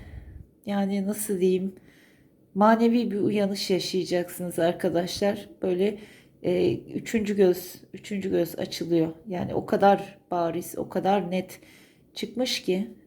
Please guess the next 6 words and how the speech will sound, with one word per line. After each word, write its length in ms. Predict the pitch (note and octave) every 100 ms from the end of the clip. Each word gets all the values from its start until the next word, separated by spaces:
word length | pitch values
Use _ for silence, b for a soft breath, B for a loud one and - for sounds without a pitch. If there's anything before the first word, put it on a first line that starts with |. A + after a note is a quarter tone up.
| _
görebilirsiniz 760 | F#3 F#3 F#3+ F#3+ G3 - F3+ F3
siz 320 | - E3 E3
de. 180 | E3+ - - -
Bence 300 | F3+ E3+ F3
gördünüz 580 | F3 F3+ F3 F3+ F3+ D#3+
zaten. 460 | D#3 E3 - F3